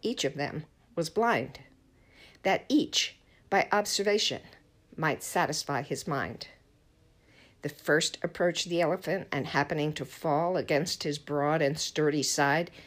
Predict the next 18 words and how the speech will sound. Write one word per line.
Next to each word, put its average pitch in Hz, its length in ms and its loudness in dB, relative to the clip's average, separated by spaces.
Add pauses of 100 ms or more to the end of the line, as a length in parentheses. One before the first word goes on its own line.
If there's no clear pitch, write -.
(220)
at 165 200 2
once 202 300 4
began 190 580 6
to 208 100 -6
bawl, 180 480 2 (120)
'God 214 360 2
bless 180 460 2
me, 320 280 -2 (640)
but 196 140 0
the 185 220 -2
elephant 220 580 -2 (320)
is 180 200 0
nothing 185 400 -2
but 160 140 0
a 180 40 2
wall.' - 420 0 (1500)
The 143 80 -2
second, 175 680 0